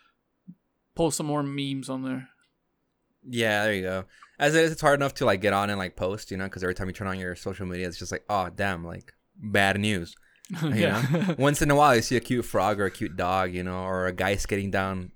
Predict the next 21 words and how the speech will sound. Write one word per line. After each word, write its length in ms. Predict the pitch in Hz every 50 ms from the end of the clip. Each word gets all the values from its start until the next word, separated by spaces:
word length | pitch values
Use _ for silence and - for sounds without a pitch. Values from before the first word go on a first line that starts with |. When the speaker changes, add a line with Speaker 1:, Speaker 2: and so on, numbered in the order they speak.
| - - -
Speaker 2:
the 140 | - 98 95
Speaker 1:
Like, 220 | 92 95 101 113
how, 80 | 110 -
Speaker 2:
highway 200 | 160 90 90 90
Speaker 1:
like 200 | 87 - - 147 120
Speaker 2:
drinking 320 | 117 113 110 101 - 110 98
cranberry 460 | - 104 101 104 104 104 98 95 90
juice 240 | 87 98 92 - 98
while 120 | 98 98
listening 320 | 95 - - 101 98 95
to 180 | - - 98 92
Fleetwood 320 | - - 107 95 101 92
Mac. 320 | 92 110 110 95 - - - - - - -
Speaker 1:
Oh, 60 | -
Speaker 2:
And 140 | - 113 107
Speaker 1:
I 40 | 104
Speaker 2:
that's, 180 | 110 113 131 127
Speaker 1:
love 160 | 131 131 127
that 0 | 131
video. 60 | 123 120
Speaker 2:
like, 240 | 110 104 98 -